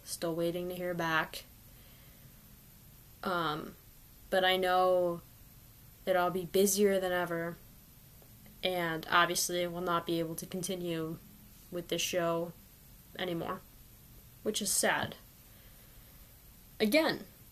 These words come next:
May twenty twenty started off <laughs> as a dream, and, uh, three years later,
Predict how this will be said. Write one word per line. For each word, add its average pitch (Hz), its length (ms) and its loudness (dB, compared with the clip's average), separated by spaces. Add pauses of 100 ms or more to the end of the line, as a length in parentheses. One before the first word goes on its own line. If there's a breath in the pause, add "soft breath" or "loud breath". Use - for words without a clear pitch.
(540)
May 233 560 6 (100)
twenty 247 340 0
twenty 226 400 0 (1000)
started 196 420 4
off 208 380 2
<laughs> - 80 -6
as 247 120 2
a 269 60 6
dream, 190 480 4 (1120 loud breath)
and, 180 440 2
uh, 170 340 0 (1120 loud breath)
three 226 220 -2
years 214 260 4
later, 185 400 2